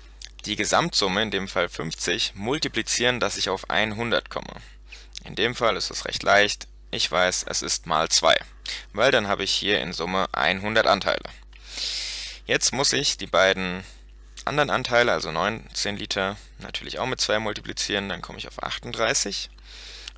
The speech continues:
Und einunddreißig mal zwei ergibt zweiundsechzig. So,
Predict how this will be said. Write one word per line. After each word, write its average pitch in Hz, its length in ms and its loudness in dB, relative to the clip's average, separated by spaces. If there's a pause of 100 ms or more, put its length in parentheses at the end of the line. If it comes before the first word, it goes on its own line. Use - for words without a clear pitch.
(120)
Und - 240 -6
einunddreißig 98 720 0
mal 85 220 -2
zwei 87 400 0
ergibt - 460 -8
zweiundsechzig. - 1400 -6 (1080)
So, 165 360 4